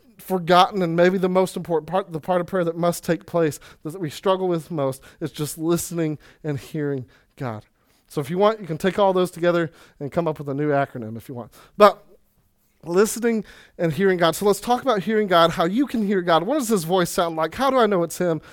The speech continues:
What should I do after I hear God? How can I be compatible with God's voice?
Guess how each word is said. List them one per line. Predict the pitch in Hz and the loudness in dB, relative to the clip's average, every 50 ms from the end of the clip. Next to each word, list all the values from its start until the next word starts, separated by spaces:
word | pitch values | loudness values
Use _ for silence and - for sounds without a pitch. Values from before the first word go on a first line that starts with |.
| - - - - _ | -20 -20 -20 -10 _
What | - 240 277 254 - | 4 4 4 4 4
should | - 240 214 | 2 6 8
I | 208 202 190 | 8 8 6
do | 160 147 175 170 170 175 175 | 4 2 2 4 4 4 4
after | 160 160 160 - - 147 | 4 4 2 2 0 0
I | 143 | 0
hear | 147 - - 233 214 202 | 0 0 -2 -2 -2 0
God? | 175 190 175 175 170 165 - - - - - - | 2 4 4 4 4 2 0 -6 -20 -20 -20 -16
How | - - 220 254 262 262 247 | -10 -4 0 4 4 4 2
can | 240 - 220 | 2 0 0
I | 202 202 196 | 2 2 2
be | 175 208 190 | 0 0 -4
compatible | - - 170 160 - - 226 220 202 202 190 190 185 - - - - - | -4 -4 -6 -6 -2 4 4 4 4 4 2 0 0 -2 -4 -18 -14 -10
with | 160 139 - | -8 -4 2
God's | 175 165 151 143 131 | 2 2 2 2 0
voice? | 143 214 233 226 220 214 - - - | 2 4 6 6 6 4 0 -8 -14